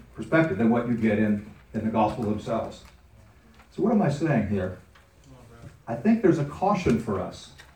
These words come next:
After the first missionary journey, I guess after all the missionary journeys, uh, Paul gathered people together and, you know, shared all the good news. But how did he share the good news?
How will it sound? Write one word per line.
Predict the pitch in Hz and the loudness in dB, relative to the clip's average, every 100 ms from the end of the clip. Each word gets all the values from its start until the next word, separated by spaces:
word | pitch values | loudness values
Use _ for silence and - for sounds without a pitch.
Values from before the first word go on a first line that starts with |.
| - - - - - _ - _ - | -20 -20 -20 -20 -20 _ -20 _ -4
After | 226 226 | 0 2
the | 165 | 4
first | - 180 - - - - - 143 | 8 8 8 2 -12 -20 -8 0
missionary | 156 - 151 143 | 2 4 4 4
journey, | 131 147 120 | 4 4 4
I | |
guess | 127 135 | 4 2
after | 139 - | 2 0
all | 123 | 2
the | 123 | 4
missionary | 113 104 107 101 | 2 0 -2 -2
journeys, | 110 110 113 - - - - - - - - - - - | 0 0 0 -2 -18 -20 -20 -20 -20 -20 -20 -20 -14 0
uh, | 113 113 107 | 6 6 6
Paul | - - 165 160 139 135 - - - - - - 160 | 0 2 6 8 8 6 2 -8 -20 -20 -20 -18 -6
gathered | 143 143 143 143 - | 2 4 6 4 4
people | 139 131 | 4 2
together | 123 160 170 165 160 | 4 6 8 8 8
and, | 143 117 117 | 6 4 2
you | - - 113 | -4 -12 -12
know, | - | -12
shared | - 156 143 | 0 4 8
all | 135 | 8
the | 123 | 8
good | 120 120 | 6 4
news. | 117 98 - - - - - - - - - | 2 -2 -6 -12 -16 -18 -20 -20 -20 -20 -10
But | 208 | -8
how | 233 269 | -4 -2
did | 277 226 | 2 2
he | |
share | - 180 | 6 4
the | 139 | 6
good | 139 117 | 4 4
news? | 107 - - | 2 0 -10